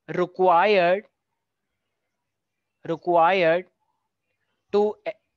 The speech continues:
required to accelerate, required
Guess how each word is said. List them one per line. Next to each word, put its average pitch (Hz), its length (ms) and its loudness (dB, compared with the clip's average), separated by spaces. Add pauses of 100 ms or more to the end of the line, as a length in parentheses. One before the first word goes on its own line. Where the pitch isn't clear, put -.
(100)
required 170 540 0 (120)
to 214 140 -6
accelerate, 175 720 -4 (2000)
required 151 560 -2